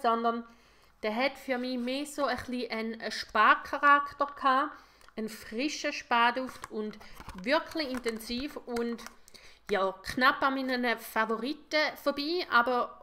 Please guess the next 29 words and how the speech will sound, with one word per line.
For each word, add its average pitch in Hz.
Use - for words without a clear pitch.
könnte 240
mir 214
auch 220
gut 233
vorstellen, 214
dass 202
sie 214
mir 196
den 190
wieder 190
mal 165
nachkaufen 175
würde, 160
wenn 196
ich 220
nicht 185
schon 247
<laughs> -
so 185
viel 214
Wachs -
hätte. -
Dann 277
eine 233
von 220
der 208
Bestseller 247
<laughs> 254
von 208